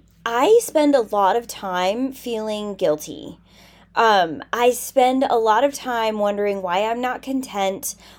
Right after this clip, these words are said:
why I'm not this, why I'm not that, and then I end up beating myself up and feeling guilty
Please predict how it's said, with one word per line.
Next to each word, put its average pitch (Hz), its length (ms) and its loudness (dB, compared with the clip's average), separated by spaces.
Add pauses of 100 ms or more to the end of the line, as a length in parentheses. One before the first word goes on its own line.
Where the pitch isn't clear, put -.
(140)
why 208 400 2
I'm 240 320 0
not 226 640 -2 (100)
this, 190 640 4
why 190 380 0
I'm 240 160 -2
not 233 280 -2
that, 180 360 0
and 208 140 -2
then 208 120 -2
I 262 80 0
end 269 220 -2
up 262 140 -4
beating 233 260 -6
myself 226 420 -4
up 185 240 0
and 190 160 -6
feeling 196 300 -4
guilty 208 560 -2